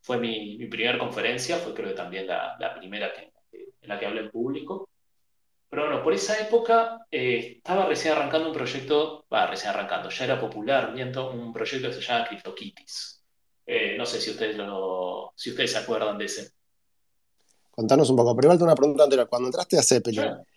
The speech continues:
Speaker 1: Sí, sí.
Speaker 2: ¿cuánto valía Bitcoin y cuánto valía, eh, Ether o Ethereum? Un, un Ether.
Speaker 1: Me acuerdo que el Ether está en dos dígitos.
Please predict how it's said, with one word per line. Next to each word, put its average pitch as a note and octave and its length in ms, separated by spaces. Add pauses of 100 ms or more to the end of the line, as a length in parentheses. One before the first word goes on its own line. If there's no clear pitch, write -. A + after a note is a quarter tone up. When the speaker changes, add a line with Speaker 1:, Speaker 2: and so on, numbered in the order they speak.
(300)
Speaker 1:
Sí, - 120
sí. C#3 60
Speaker 2:
¿cuánto F3 280
valía D3 280
Bitcoin D#3 380
y A#2 40
cuánto C3+ 300
valía, A#2+ 300
eh, A2+ 520
Ether A2+ 440
o A#2 160
Ethereum? A2+ 360 (800)
Un, A#2+ 240
un A#2+ 60
Ether. A2 220 (1400)
Speaker 1:
Me - 80
acuerdo A#3+ 260
que - 80
el - 80
Ether A#3 560
está - 220
en E3+ 80
dos D#3+ 160
dígitos. - 680